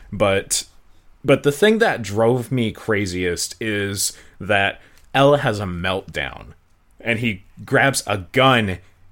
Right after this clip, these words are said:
That's not L. L doesn't use weaponry. We-, L is, L is an intellectual. He's not a physical, hands-on type of person.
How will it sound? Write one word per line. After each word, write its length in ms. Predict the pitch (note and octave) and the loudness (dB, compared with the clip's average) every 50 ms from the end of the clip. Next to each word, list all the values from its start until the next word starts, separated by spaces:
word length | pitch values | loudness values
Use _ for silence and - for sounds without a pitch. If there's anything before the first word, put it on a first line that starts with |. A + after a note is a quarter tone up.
| _ _ - - | _ _ -20 -12
That's 340 | - C3+ F#3 G3 A3 G3+ - | 0 4 4 4 4 2 0
not 400 | G#3 G#3 G#3+ G#3 G3 G3 F#3+ G3 - | 0 4 6 6 6 6 4 0 0
L. 420 | - F3 F#3+ A#3 C4 A#3 D#3 B2+ G#2 - | 2 4 4 6 6 4 4 2 2 0
L 200 | D3+ F3 G3+ A#3 | 0 2 2 2
doesn't 380 | G#3 G3 G#3 G3 F3 F3+ F#3 E3 | 2 2 2 2 2 0 -2 -2
use 260 | E3+ E3+ E3+ - - | -4 -4 -4 -4 -4
weaponry. 680 | C#3 E3+ A#3 - A#3+ A3 E3 C#3 B2+ A2+ F2+ F2 F2 | -4 -4 -4 -2 -2 -2 0 0 0 0 -2 -2 -4
We-, 240 | F2+ F2+ G#2 A#2+ D3+ - - - - | -6 -4 -4 -4 -4 -4 -6 -6 -4
L 260 | A2+ C#3 E3+ G3+ G#3+ - - | 0 2 2 2 0 -2 -2
is, 580 | - D#3+ D3+ C#3+ C#3 B2+ B2 - - - - - - - - - - - - - - - - - - - - - - - - - - - - - | 0 0 2 2 0 0 -2 -2 -4 -4 -6 -10 -18 -20 -20 -20 -18 -18 -18 -16 -14 -14 -14 -12 -14 -16 -18 -20 -20 -20 -20 -20 -20 -20 -18 -8
L 260 | - - D3+ D#3+ F#3 G3 | -2 0 2 2 2 0
is 240 | D#3 - D3+ C3+ | 0 -2 -2 -2
an 80 | C#3+ C#3 | -2 -2
intellectual. 880 | - - D3+ D3 - C#3 B2 A#2 C3 C#3+ - - - D#3 C3 A2 F#2+ F#2+ | -2 -2 -2 0 0 -2 0 0 -2 -2 -2 -4 -4 -2 -2 -2 -4 -4
He's 260 | F#2+ A#2+ C3+ C3 - | -2 -2 -2 0 0
not 360 | C#3 C3+ C3+ C3+ C3 C3 - - | 0 0 2 2 0 -2 -2 -2
a 260 | A#2+ A#2 A2 G#2+ G2+ A2+ - - - | -2 0 0 0 -2 -4 -8 -14 -18
physical, 520 | - - - D3+ C#3+ D3 D3 B2+ C3 B2+ | -4 2 2 4 4 2 0 0 0 0
hands-on 520 | A#2 A#2 C3 C3 B2 A#2 A2 B2 A#2+ A#2+ A2+ | 0 -2 -2 -2 -2 0 0 0 0 0 0
type 320 | A#2+ B2+ - - - - | -4 -6 -8 -10 -12 -14
of 160 | - G#2 - | -16 -14 -6
person. 380 | - E3 E3+ C#3+ - A2+ G2+ F#2+ | -2 0 0 0 -2 -4 -8 -8